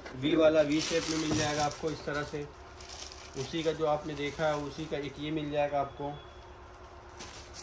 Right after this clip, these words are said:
सब में आपको, किसी में पाँच color, किसी में छः color, किसी में दस कलर, जो बहुत अच्छी डिज़ाइन है उसमें दस color कम से कम मिलेंगे।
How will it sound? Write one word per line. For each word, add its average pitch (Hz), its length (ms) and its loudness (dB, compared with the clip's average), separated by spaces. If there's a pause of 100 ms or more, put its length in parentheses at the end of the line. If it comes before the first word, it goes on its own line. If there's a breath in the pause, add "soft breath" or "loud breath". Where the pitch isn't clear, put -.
(640)
सब 147 220 0
में 185 200 2
आपको, 170 280 2
किसी 175 240 -2
में 185 140 2
पाँच 160 280 2
color, 180 280 0
किसी 165 260 -6
में 160 120 0
छः 160 220 -4
color, 175 260 -2
किसी 170 220 -4
में 170 160 0
दस 156 240 0
कलर, 107 220 -6 (480)
जो 143 100 -2
बहुत 160 180 2
अच्छी 160 280 0
डिज़ाइन 160 280 2
है 165 80 4
उसमें 160 260 0
दस 156 220 0
color 156 180 2
कम 147 160 -2
से 151 120 -6
कम 147 140 -4
मिलेंगे। 117 360 -2